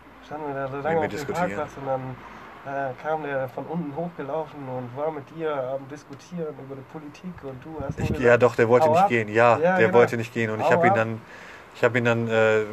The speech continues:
Speaker 2: mehrmals aufgefordert, netterweise, ähm, immer mit anderen Sätzen, dass es, dass es okay ist und dass es eine super Sache ist, die er vorhat und dass es alles klasse ist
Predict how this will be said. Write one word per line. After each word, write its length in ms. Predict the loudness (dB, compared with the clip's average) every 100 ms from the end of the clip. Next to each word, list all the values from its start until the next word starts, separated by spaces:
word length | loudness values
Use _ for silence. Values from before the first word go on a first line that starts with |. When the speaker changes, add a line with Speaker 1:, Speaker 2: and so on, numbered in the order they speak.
| 0
Speaker 2:
mehrmals 460 | 2 2 0 0
aufgefordert, 640 | -2 -2 -2 0 2 2 0
netterweise, 720 | -4 -2 0 0 2 0 -2
ähm, 200 | -6 -12
immer 220 | -10 -4 -2
mit 120 | -2
anderen 320 | -6 -8 -6
Sätzen, 420 | -4 -6 -8 -10
dass 220 | -10 -10 -10
es, 80 |
dass 180 | -8 -8
es 160 | -10 -10
okay 320 | -4 -2 -2
ist 160 | -4 -10
und 120 | -10
dass 120 | -10
es 240 | -12 -16 -14
eine 80 | -10
super 260 | -4 -2 0
Sache 220 | 0 -2
ist, 220 | -6 -4
die 60 | -4
er 80 | -2
vorhat 380 | -2 -2 -2
und 100 | -6
dass 120 | -10 -8
es 120 | -8
alles 240 | -8 -8
klasse 320 | -2 -2 -2
ist 140 | -8